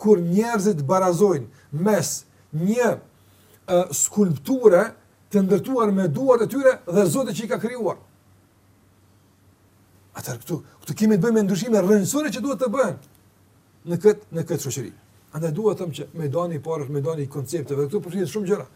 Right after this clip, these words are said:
Ta kuptojmë gjithashtu konceptin e lirisë. Mos u bë rob i ushqimit. Shiko,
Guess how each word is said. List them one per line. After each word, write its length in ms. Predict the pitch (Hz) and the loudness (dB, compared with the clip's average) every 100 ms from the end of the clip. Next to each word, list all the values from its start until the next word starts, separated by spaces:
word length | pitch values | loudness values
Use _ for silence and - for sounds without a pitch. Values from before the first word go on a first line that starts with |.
| _ _ _ - | _ _ _ -8
Ta 80 | 165 | -6
kuptojmë 600 | 180 139 220 208 - - - | -6 -2 0 0 -2 -14 -4
gjithashtu 320 | 180 - 196 - | -2 -2 -6 -6
konceptin 480 | 180 - 214 180 180 | -6 -4 -4 -4 -2
e 60 | |
lirisë. 400 | 165 190 175 - - _ _ _ - | 0 2 0 -4 -16 _ _ _ -6
Mos 220 | 156 196 - | -2 -2 -2
u 140 | 180 | -2
bë 160 | 147 214 | 0 2
rob 200 | 220 185 | 2 0
i 80 | 190 | -2
ushqimit. 480 | 156 - 220 170 123 - _ | -2 -2 -2 -2 -6 -12 _
Shiko, 320 | - 180 254 | -6 0 2